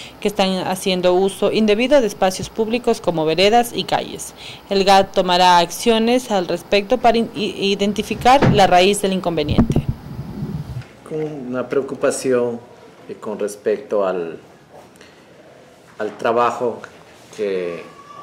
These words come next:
Speaker 2: pues, que demanda o, o el, en este caso de los agentes de apoyo ciudadano. Personalmente, pues, he conversado con ellos, lo manifiestan, pues, que,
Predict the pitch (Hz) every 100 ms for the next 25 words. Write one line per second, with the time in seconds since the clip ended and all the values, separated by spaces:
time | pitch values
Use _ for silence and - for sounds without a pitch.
0 | - - - - - 110 - - 95 92
1 | - 120 113 113 113 113 117 110 101 87
2 | 80 - 95 92 87 82 - - 98 98
3 | 95 98 113 104 104 95 90 98 90 107
4 | - 98 - 101 95 - 127 123 127 120
5 | 101 - - - - - 123 127 120 110
6 | 113 104 113 104 92 90 - 104 98 120
7 | 110 95 101 92 87 90 113 117 113 110
8 | - - - 113 110 117 120 117 120 107
9 | 104 92 92 - 92 82 73